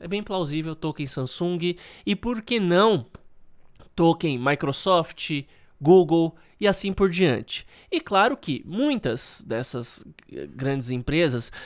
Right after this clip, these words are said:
provavelmente não vão simplesmente lançar, "Ah, token Samsung", né? Que você vai bater o olho e você vai saber que é o token da Samsung. Igual a X S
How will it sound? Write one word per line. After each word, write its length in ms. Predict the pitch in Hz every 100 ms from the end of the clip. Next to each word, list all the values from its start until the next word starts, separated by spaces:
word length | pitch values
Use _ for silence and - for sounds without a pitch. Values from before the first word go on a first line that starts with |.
| -
provavelmente 720 | - 247 254 262 226 262 - 277 - -
não 320 | 214 349 349
vão 320 | 202 233 277
simplesmente 600 | 233 - 208 208 190 202
lançar, 480 | 202 202 185 185 196
"Ah, 220 | - 202 156
token 680 | - 196 220 247 214 214
Samsung", 1000 | 208 - 202 196 - - 185 196 175 139
né? 240 | 120 143 170
Que 80 | 170
você 200 | 143 160
vai 140 | 160
bater 300 | 160 156 185
o 80 | 190
olho 180 | 165 208
e 20 |
você 240 | 190 -
vai 280 | 156 160 196
saber 420 | - 151 139 175
que 300 | 190 156 151
é 180 | 147 175
o 80 | 151
token 560 | - 170 175 165 147
da 160 | 143 139
Samsung. 460 | - 180 185 147 117
Igual 340 | 113 123 113
a 80 | 117
X 220 | - 127
S 340 | 127 190 -